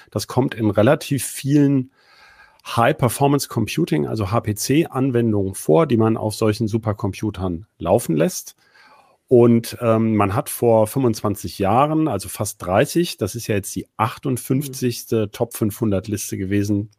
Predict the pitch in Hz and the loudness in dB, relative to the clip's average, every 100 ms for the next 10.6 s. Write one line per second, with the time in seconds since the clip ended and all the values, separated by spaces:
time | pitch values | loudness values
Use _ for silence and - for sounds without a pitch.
0 | _ 104 90 - 101 90 101 120 - 131 | _ -6 -4 -2 -2 0 2 2 4 4
1 | 131 131 - _ _ - - - - 123 | 4 2 -6 _ _ -20 -20 -18 -18 -10
2 | - 110 110 113 107 _ - - - - | 2 4 6 4 0 _ -8 -4 -2 2
3 | 120 117 110 113 131 - 147 151 143 117 | 4 4 4 4 2 4 4 4 2 0
4 | 117 117 - 113 117 101 95 120 185 180 | 0 0 -2 -4 0 0 2 2 2 0
5 | 151 143 139 123 110 98 - 127 175 185 | -2 0 0 2 2 -2 -6 -2 0 2
6 | 208 180 - 135 143 131 113 - 110 104 | 2 2 -2 -2 0 0 -2 -2 -2 2
7 | 113 127 - - 117 117 110 107 107 135 | 4 4 0 -4 2 2 4 4 6 4
8 | 165 143 _ 113 110 - - 131 240 _ | 4 0 _ -4 -4 -2 0 0 -2 _
9 | _ 113 117 160 - 123 - 160 - 110 | _ 0 2 2 2 2 2 -2 -2 -8
10 | - 101 98 98 135 202 | -4 -4 -2 -4 -4 -6